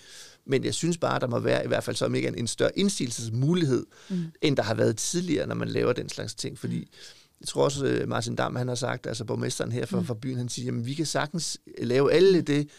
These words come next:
Speaker 1: strøm, vi vil, og vi er jo den kommune på Sjælland, der laver mest, øh, grøn strøm,
Speaker 2: Mm.
Speaker 1: men vi vil bare gerne selv bestemme, hvordan det
Speaker 2: Mm.
Speaker 1: skal gøres, og hvor
Speaker 2: Ja.
Speaker 1: det skal ligge hen." Og
Speaker 2: Ja.
Speaker 1: det, og det synes jeg egentlig er en meget god pointe.
Speaker 2: Det er det også. Og generelt kan man sige, så, så er vi begge to jo tilhængere af, at der kommer en større,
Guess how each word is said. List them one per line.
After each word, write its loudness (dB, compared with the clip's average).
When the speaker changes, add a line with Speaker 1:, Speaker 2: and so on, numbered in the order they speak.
Speaker 1:
strøm, 2
vi -2
vil, 2
og 0
vi 2
er 6
jo 4
den 0
kommune -2
på -2
Sjælland, 0
der -4
laver 2
mest, -2
øh, 0
grøn 0
strøm, 0
Speaker 2:
Mm. -2
Speaker 1:
men 2
vi 2
vil -2
bare 2
gerne 0
selv 0
bestemme, -2
hvordan 0
det 2
Speaker 2:
Mm. 2
Speaker 1:
skal -4
gøres, 0
og 4
hvor 6
Speaker 2:
Ja. 6
Speaker 1:
det 0
skal -2
ligge -2
hen." -2
Og 4
Speaker 2:
Ja. 0
Speaker 1:
det, 0
og -2
det 2
synes 0
jeg 2
egentlig 0
er 0
en -4
meget 0
god -2
pointe. -6
Speaker 2:
Det 2
er 4
det 0
også. -4
Og 2
generelt 0
kan -4
man 0
sige, 0
så, 2
så 0
er 6
vi 0
begge -2
to 0
jo -2
tilhængere 0
af, -2
at -6
der -2
kommer 0
en -2
større, -4